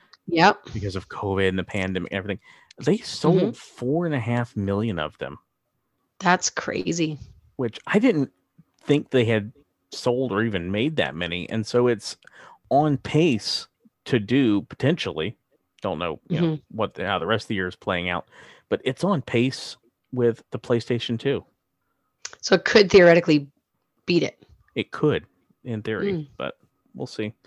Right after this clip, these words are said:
Speaker 2: And of course, Sony does so many other things. They've got T V production companies, move-, they bought movie studios, so on and so forth. So there's really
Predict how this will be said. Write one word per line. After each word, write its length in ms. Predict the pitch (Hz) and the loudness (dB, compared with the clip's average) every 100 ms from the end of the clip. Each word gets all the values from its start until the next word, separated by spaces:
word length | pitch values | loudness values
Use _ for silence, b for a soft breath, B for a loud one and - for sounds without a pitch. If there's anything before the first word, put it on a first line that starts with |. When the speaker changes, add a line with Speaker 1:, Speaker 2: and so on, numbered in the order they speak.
| B B B | B B B
Speaker 2:
And 100 | 147 | 0
of 80 | 147 | 0
course, 240 | - 170 - | 2 0 4
Sony 260 | 160 165 113 | 4 4 2
does 160 | 110 | 0
so 160 | - 113 | 0 -2
many 160 | 101 | 0
other 160 | 120 147 | 0 0
things. 320 | 120 127 123 | 0 -2 -2
They've 200 | - 95 | -2 -6
got 220 | - 65 - _ b _ - | -4 -6 -6 _ b _ -10
T 240 | 117 92 | -4 -4
V 280 | 90 123 - _ - | -2 -4 -4 _ -4
production 480 | 131 123 - 123 | -2 -2 -2 -4
companies, 680 | 120 127 117 117 113 110 101 117 | -2 -4 -4 -2 -2 -2 -4 -4
move-, 280 | 123 107 | -2 -2
they 120 | 110 101 | -2 -2
bought 280 | 95 82 | -2 -2
movie 280 | 107 127 120 | -2 -2 -2
studios, 640 | 110 - 120 110 107 101 - | -4 -2 0 2 2 0 -2
so 220 | 123 113 | -2 0
on 80 | 92 | -2
and 80 | |
so 120 | - 110 | -4 -8
forth. 200 | 107 - | -8 -8
So 120 | 110 | -4
there's 200 | 110 95 | -4 -4
really 460 | 107 208 175 131 | 0 0 2 0